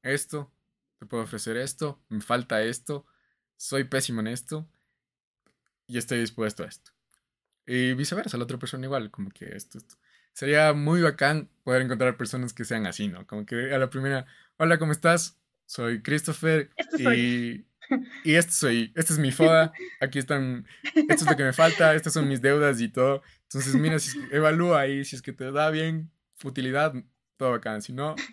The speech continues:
Speaker 1: nos vemos." <laughs>
Speaker 2: Sí, exacto, totalmente. Algún rato igual hablaba de esto con mi papá y me decía,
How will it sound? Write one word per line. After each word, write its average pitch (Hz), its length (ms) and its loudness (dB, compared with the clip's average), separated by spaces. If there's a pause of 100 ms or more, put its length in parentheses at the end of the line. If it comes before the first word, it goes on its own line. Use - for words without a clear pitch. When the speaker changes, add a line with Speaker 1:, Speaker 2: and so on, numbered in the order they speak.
Speaker 1:
nos 120 160 -8
vemos." 113 360 -6
<laughs> - 280 -10 (1120)
Speaker 2:
Sí, 240 300 0
exacto, 208 800 -6
totalmente. 214 720 -6 (320)
Algún 262 260 0
rato 254 220 -2
igual 233 300 -4
hablaba 214 340 -6
de 220 60 -10
esto - 220 -14
con 196 200 -6
mi 185 60 -6
papá 185 420 -4
y - 100 -2
me 190 140 -6
decía, 202 540 -4